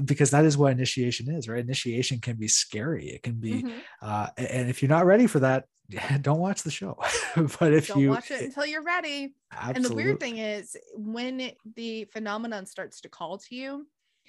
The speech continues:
Speaker 2: you'll, you might have heard about Hellier a couple of times, you know, through passing, and be like, "Oh yeah, I'll watch it eventually." But eventually you will get to this point where you will have this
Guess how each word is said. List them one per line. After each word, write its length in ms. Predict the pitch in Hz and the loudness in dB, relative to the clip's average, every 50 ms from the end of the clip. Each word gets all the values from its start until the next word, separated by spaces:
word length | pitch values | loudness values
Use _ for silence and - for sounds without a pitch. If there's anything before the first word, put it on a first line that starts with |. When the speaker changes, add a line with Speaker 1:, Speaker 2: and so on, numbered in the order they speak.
| _ _ _ _ _ - | _ _ _ _ _ -6
Speaker 2:
you'll, 280 | 202 233 240 262 226 - | -4 -4 -4 -4 -8 -8
you 140 | - 247 247 | -6 -4 -4
might 180 | 254 269 269 | -2 -4 -4
have 80 | 240 - | -6 -8
heard 220 | - - 226 214 | -8 -8 -8 -8
about 220 | 202 196 175 147 - | -6 -8 -10 -10 -10
Hellier 360 | 185 196 185 185 175 175 180 | -10 -10 -10 -8 -8 -10 -10
a 60 | 175 | -10
couple 300 | - - 311 311 339 285 | -10 -12 -10 -10 -10 -12
of 80 | 240 208 | -12 -10
times, 600 | 220 185 185 175 175 180 185 208 - - - - - | -8 -8 -8 -10 -12 -14 -16 -16 -18 -18 -18 -20 -18
you 140 | - 196 180 | -16 -14 -14
know, 80 | 170 170 | -14 -14
through 160 | - - 180 | -14 -16 -18
passing, 580 | 180 - 226 240 330 330 - 226 170 170 175 175 _ _ _ _ _ _ _ | -12 -8 -6 -6 -6 -6 -8 -10 -10 -10 -14 -18 _ _ _ _ _ _ _
and 100 | 294 285 | -8 -6
be 80 | 302 349 | -4 -4
like, 180 | 359 - - 403 | -4 -2 0 2
"Oh 120 | 427 427 | 2 2
yeah, 220 | 403 359 320 294 294 | 2 0 0 0 0
I'll 140 | 285 277 262 | 0 -2 -2
watch 260 | 233 220 233 - - | -4 -6 -6 -8 -10
it 60 | 226 | -10
eventually." 420 | 214 220 220 220 220 - 220 202 190 | -8 -8 -10 -10 -10 -8 -8 -8 -6
But 160 | 185 196 190 | -8 -10 -10
eventually 500 | 190 196 226 262 285 - - 277 262 233 | -8 -6 -6 -8 -8 -10 -10 -10 -10 -8
you 140 | 208 214 208 | -8 -8 -8
will 80 | 208 | -6
get 120 | 208 214 214 | -8 -8 -8
to 60 | 220 | -8
this 160 | 196 196 185 | -10 -12 -10
point 200 | - 208 208 - | -10 -12 -12 -10
where 120 | - 190 196 | -12 -12 -12
you 100 | 190 190 | -12 -12
will 60 | 196 | -10
have 160 | 208 214 214 | -10 -10 -10
this 160 | - 196 - | -10 -12 -12